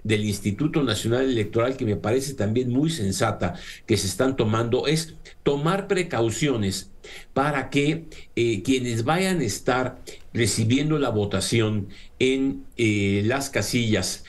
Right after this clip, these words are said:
eh, este, el año que entra, eh, no pertenezcan ni sean militantes de ningún partido político,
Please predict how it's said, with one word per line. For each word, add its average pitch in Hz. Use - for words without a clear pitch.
eh, 92
este, 95
el 104
año 131
que 110
entra, 101
eh, 101
no 165
pertenezcan 139
ni 107
sean 147
militantes 127
de 110
ningún 110
partido 123
político, 127